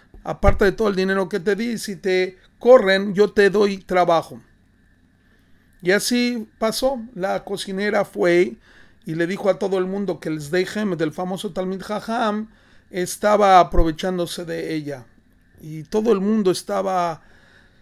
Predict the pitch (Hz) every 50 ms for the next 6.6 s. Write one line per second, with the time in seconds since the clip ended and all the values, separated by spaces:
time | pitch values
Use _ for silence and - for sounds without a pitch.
0 | _ _ _ _ _ _ _ _ _ _ _ _ - 202 196 208 208 202 220 208
1 | - - 185 202 208 208 208 202 175 165 180 160 151 208 202 156 202 175 143 180
2 | 185 175 165 175 180 175 - 202 - - - 262 262 254 220 196 226 220 - 214
3 | 226 - 202 202 - - 214 208 196 - 202 202 185 185 185 - 202 185 180 190
4 | 208 220 - - 214 175 190 196 185 - 196 156 - 185 175 180 185 202 226 233
5 | - - 202 185 190 190 180 156 - - 202 208 214 214 220 220 214 196 180 180
6 | 170 165 165 160 156 - - 196 196 185 160 143